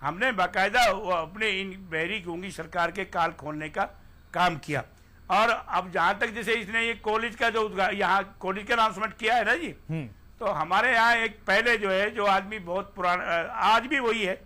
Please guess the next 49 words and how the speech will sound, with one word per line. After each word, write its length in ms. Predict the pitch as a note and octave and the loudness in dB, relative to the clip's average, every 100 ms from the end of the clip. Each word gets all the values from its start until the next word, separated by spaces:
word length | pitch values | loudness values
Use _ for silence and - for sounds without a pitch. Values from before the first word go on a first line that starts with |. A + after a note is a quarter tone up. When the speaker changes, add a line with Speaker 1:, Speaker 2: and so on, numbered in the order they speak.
| B2 | -8
Speaker 2:
जी। 240 | D#3 B2 - - | -8 -8 -10 -2
Speaker 1:
अ, 120 | F3 F3+ | -2 0
कोई 160 | A3 A3+ | 0 2
आदमी 280 | A3 A#3 | 2 0
जब 180 | A#3+ G3+ | -4 -4
बीमार 380 | G3 G3 A3 C4 | -2 2 4 6
हो 140 | A3 | 4
जाता 340 | A3+ G#3+ G#3+ F#3 | 4 2 4 2
है, 160 | A#2+ - D#3 | 2 -6 -10
Speaker 2:
हम्म। 160 | C#3+ - - - - | -10 -12 -20 -12 -6
Speaker 1:
और 80 | C4 | -2
वो 120 | C4+ | -2
जब 180 | C4+ G#3 | -4 -4
बहुत 300 | F3 - D4 | 0 0 2
ज्यादा 260 | B3 C4 | 2 2
बीमार 380 | G#3+ A3 A3 A#3+ | 0 0 2 4
हो 120 | G#3+ | 2
जाता 300 | G#3 G#3+ G#3+ | 2 0 2
है 80 | A3+ | 0
तो 120 | A#3 | 0
गांव 320 | G3 G3 A3 | 0 2 2
के 100 | G3+ | 0
लोग, 240 | G3+ A3 G#3+ | -2 -2 -2
मोहल्ले 360 | F#3+ G3+ A3+ | -4 -2 -2
के 100 | A3 | -2
लोग, 300 | G3 G#3 - | -2 -4 -4
कस्बे 280 | F#3+ E3+ A3 | -6 -2 -2
के 100 | A#3 | 0
लोग 240 | G3 E3 - D#3 | -2 -4 -8 -8
Speaker 2:
हम्म। 180 | C#3+ A2 - | -8 -10 -12
Speaker 1:
उसको 300 | F3 - B3+ | -12 -2 -2
देखने 500 | E3+ G3 F#3+ A3+ A#3+ | 0 -2 0 0 2
जाते, 380 | F#3 D3 C#3 A#2+ - | 0 -2 -6 -14 -8
Speaker 2:
हम्म। 180 | D#3+ C3 G#2 - - | -8 -8 -10 -12 -8
Speaker 1:
और 80 | G3 | -2
जब 220 | A#3 D#3+ | -2 0
देखते, 360 | G#3 G#3 - | 0 0 -2
वहां 240 | B3+ A3 G3+ | 2 2 2
देखते 300 | A3 - A#3+ | -2 0 -2
हैं 100 | A#3 | 0
तो 540 | A#3 A3 G#3+ G#3 A3+ F#3+ | 0 0 0 -2 -4 -8
जब 160 | F3 | -8
बहुत 260 | E3+ G#3+ A#3 | -2 -2 2
ज्यादा 380 | A#3 A#3 A#3 G#3 | 2 4 4 2
नाजुक 440 | F#3+ G3 B3 G3 | 2 2 2 0
हालत 220 | G#3 G#3 E3+ | 0 0 -4
होती 260 | E3 F3 | -10 -8
है, 80 | E3 | -8
Speaker 2:
जी। 300 | - D#3 A#2 | -6 -8 -8